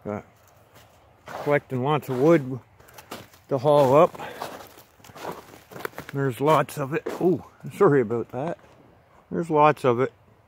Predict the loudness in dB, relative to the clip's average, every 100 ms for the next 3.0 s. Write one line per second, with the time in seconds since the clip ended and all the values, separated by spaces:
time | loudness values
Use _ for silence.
0 | _ _ _ _ _ _ _ _ _ _
1 | _ _ _ -4 -4 -2 -4 -4 -4 -2
2 | 0 0 -2 -4 -4 -4 -6 -2 -2